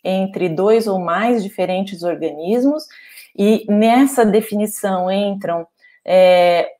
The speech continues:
mutualismo, parasitismo e comensalismo. Então, na minha apresentação, eu uso essa definição, é, de simbiose. E nos nossos trabalhos, ah, envolvendo produtos naturais e micro-organismos simbiontes,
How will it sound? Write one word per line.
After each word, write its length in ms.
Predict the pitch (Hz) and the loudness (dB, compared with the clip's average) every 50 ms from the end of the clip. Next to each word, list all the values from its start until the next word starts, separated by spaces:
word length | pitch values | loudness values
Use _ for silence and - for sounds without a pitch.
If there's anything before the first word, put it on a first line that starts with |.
| _ _ - | _ _ 0
mutualismo, 1160 | 196 202 233 240 - 220 180 160 151 147 170 208 240 254 254 262 247 233 240 240 240 233 233 | 2 2 2 2 2 0 0 0 0 0 -2 0 0 0 0 0 0 0 -2 -2 -2 -2 0
parasitismo 1000 | - 240 233 220 214 185 185 180 170 - - - 202 202 220 247 240 226 202 202 | 0 2 2 4 2 0 -2 -6 -10 -12 -12 -8 -4 -2 -2 -2 -2 -2 -4 -6
e 120 | 202 202 | -8 -6
comensalismo. 1000 | 202 233 233 226 226 220 214 220 - 175 165 156 156 160 180 208 240 233 269 254 | -6 -4 -4 -2 -2 -4 -6 -6 -6 -8 -8 -6 -6 -4 -2 -2 -2 -2 -2 -4
Então, 240 | 208 196 - 214 208 | -4 -4 -4 -4 -4
na 120 | 202 202 | -4 -4
minha 240 | 208 208 226 240 247 | -4 -2 0 0 0
apresentação, 840 | 233 - 208 208 196 202 185 185 - 196 190 - - - 196 190 190 | -2 -2 -6 -8 -8 -10 -12 -12 -14 -16 -20 -16 -10 -8 -6 -6 -4
eu 120 | 185 180 | -4 -4
uso 320 | 180 185 196 220 247 226 208 | -4 -4 -4 -4 -2 -2 -4
essa 240 | 202 202 202 185 170 | -4 -4 -6 -6 -6
definição, 840 | 165 175 - - 175 175 160 160 - - - 165 175 196 233 269 277 269 - - - - _ _ _ _ | -6 -8 -10 -10 -10 -10 -10 -12 -14 -14 -8 -6 -4 -2 -2 -2 -4 -6 -10 -18 -20 -20 _ _ _ _
é, 260 | - 185 185 180 180 | 2 4 4 4 4
de 120 | 165 170 202 | 2 0 -2
simbiose. 880 | 196 - 185 165 165 190 208 214 214 196 196 202 220 247 269 302 311 339 - _ _ _ _ _ _ _ _ _ _ _ _ _ _ _ - - | -4 -4 -6 -4 -2 0 0 2 2 2 2 2 0 0 -2 -2 -4 -4 -8 _ _ _ _ _ _ _ _ _ _ _ _ _ _ _ -10 -4
E 220 | - 202 220 240 262 | 0 2 2 4 4
nos 240 | 247 254 269 240 220 | 4 2 2 0 0
nossos 340 | 254 247 262 269 269 277 | 0 0 0 -2 -4 -6
trabalhos, 800 | - - 202 175 165 175 175 202 247 269 269 247 175 160 151 147 - - _ _ _ _ _ _ _ _ | -6 -4 -4 -4 -4 -4 -2 -2 -2 0 -2 -2 -2 -4 -4 -6 -8 -14 _ _ _ _ _ _ _ _
ah, 240 | 185 185 185 190 - | -6 -4 -4 -4 -2
envolvendo 640 | - 220 214 208 220 214 208 190 202 196 185 175 175 | 0 0 2 2 2 2 2 2 0 0 0 0 -2
produtos 580 | 175 - - 190 175 185 262 277 269 277 254 - | -4 -2 -2 -2 0 2 0 0 0 -2 -2 -2
naturais 760 | 226 220 220 220 208 185 175 170 180 190 196 196 190 180 180 | -2 -4 -4 -4 -4 -4 -4 -4 -2 -2 -2 -2 -2 -2 -2
e 60 | 190 | -4
micro-organismos 880 | 190 185 190 190 - 190 190 175 160 180 175 185 208 202 190 196 190 190 | -4 -4 -6 -4 -2 -2 -2 -2 -2 -2 -2 -2 -2 -2 -2 -4 -6 -8
simbiontes, 840 | - 175 175 160 160 165 180 214 254 262 254 247 254 - 165 165 - | -10 -12 -10 -10 -8 -4 0 2 4 4 4 2 0 -4 -10 -10 -10